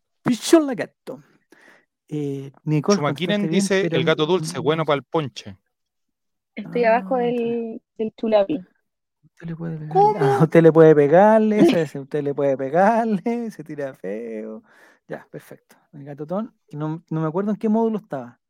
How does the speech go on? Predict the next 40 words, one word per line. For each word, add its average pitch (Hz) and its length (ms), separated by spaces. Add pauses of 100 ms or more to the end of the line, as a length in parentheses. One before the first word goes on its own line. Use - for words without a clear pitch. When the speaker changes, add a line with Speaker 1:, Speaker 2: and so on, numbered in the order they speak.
(580)
Speaker 1:
¿En 160 100
el 139 80
siete? 208 360 (1040)
Aquí 151 200
en 175 80
el 170 60
módulo 165 340
siete, 226 380
no 196 120
sé 190 120
en 170 60
qué 170 100
módulo 151 200
estaba. - 260
Bueno, 123 220 (840)
ya. 127 280
Vamos 180 300
entonces 190 240
a 190 40
la 180 60
siguiente 190 260
pregunta, 196 300
pregunta 170 300
número 156 240
siete 233 300
a 226 40
propósito, 214 560 (1400)
eh, 127 800 (100)
del 135 140
gato 143 220
Ton. 110 200 (640)
Speaker 3:
Mm. 165 560 (340)
Speaker 1:
Ojalá 139 240
no 170 80
sea 190 160
del 190 80
gato 196 180
Ton, 214 180
porque 147 280
la 143 280